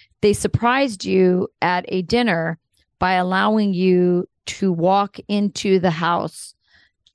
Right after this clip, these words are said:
chamber for the first time. And so you've seen that on television where peop-, where you see the president come for the, uh, sta-, uh, State of the Union,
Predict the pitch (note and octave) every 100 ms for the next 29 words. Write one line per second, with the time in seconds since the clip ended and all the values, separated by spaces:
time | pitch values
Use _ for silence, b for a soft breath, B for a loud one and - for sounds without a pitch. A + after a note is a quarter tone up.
0 | _ - - C#4+ C#4 G3 D#3+ - F#3 F3+
1 | G3 E3+ - - E3 F3 F3+ F#3+ A3 G3+
2 | G3+ - C4+ C4 G#3+ G3 F#3 F3 F3+ F#3+
3 | F3 D#3+ E3+ E3 E3+ - G3 - G3 F#3
4 | F#3 - G#3 G3 E3 B B B - G3
5 | - G#3 F#3 G#3 - - G3 G3 F#3+ -
6 | F#3 F3 F#3 F3+ F3 _ - E3+ E3+ D#3+
7 | - G3+ - F#3 F3 - G3+ G3 G3 G#3
8 | A3 A3+